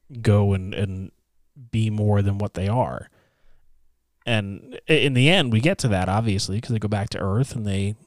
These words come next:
leave the ship and they repopulate the planet, presumably,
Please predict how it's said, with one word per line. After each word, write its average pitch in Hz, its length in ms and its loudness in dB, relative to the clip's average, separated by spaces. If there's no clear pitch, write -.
leave 107 240 -4
the 101 80 -4
ship 98 380 -4
and 107 140 -4
they 104 220 0
repopulate 104 920 -2
the 101 60 -8
planet, 104 440 -2
presumably, 120 520 0